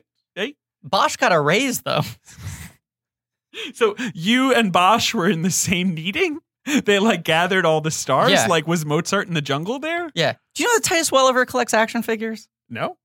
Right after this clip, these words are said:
Speaker 2: I saw a video recently.
Speaker 1: Huh?
Speaker 2: Titus Welliver will be one of the guests on my new podcast, Toy Boys.
Speaker 1: Uh, you're not allowed to have another <laughs> podcast. You're not allowed to have another podcast until we are no longer week to week.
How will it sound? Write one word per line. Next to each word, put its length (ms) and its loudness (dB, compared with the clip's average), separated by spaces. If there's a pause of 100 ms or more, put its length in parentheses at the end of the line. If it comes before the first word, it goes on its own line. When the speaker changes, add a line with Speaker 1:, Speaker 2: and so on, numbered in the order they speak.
(220)
Speaker 2:
I 80 -6
saw 200 -2
a 40 -2
video 320 -2
recently. 600 -8
Speaker 1:
Huh? 140 -10 (520)
Speaker 2:
Titus 240 -2
Welliver 400 2
will 160 -4
be 240 0
one 160 2
of 60 2
the 60 -2
guests 240 0
on 80 -2
my 120 0
new 160 -2
podcast, 440 -2
Toy 160 -2
Boys. 500 -6
Speaker 1:
Uh, 60 -8
you're 340 -2
not 140 2
allowed 280 2
to 60 -6
have 160 -2
another 240 -10
<laughs> 0 -
podcast. 800 -6 (720)
You're 180 -2
not 220 4
allowed 160 4
to 60 0
have 120 0
another 180 -4
podcast 400 -2
until 280 -4
we 160 0
are 80 2
no 280 0
longer 540 0 (320)
week 300 -6
to 180 -2
week. 480 -6